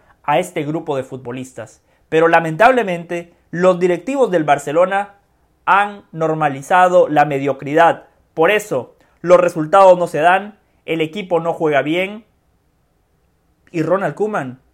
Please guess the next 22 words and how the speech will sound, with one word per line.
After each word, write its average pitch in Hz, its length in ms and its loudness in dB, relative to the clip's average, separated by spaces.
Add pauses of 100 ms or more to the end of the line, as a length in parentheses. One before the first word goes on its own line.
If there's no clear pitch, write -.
(200)
sigue 202 440 -8
siendo 165 680 -8 (100)
entrenador 151 960 -4
del 143 180 -8
Fútbol 160 400 -8
Club 156 180 -6
Barcelona. 117 560 -8 (420)
Y 151 80 -8
los 151 180 -8
aficionados 135 840 -10 (400)
están 190 540 -8 (280)
hasta 143 280 -4
resignados 147 800 -4 (720)
porque, 147 280 -6
reitero, 131 640 -6 (560)
están 190 600 -6 (240)
aceptando 180 800 -8 (300)
esta 175 280 -4
mediocre 147 540 -6
realidad. 113 500 -14 (1400)
Este 254 260 -4
mal 208 420 -4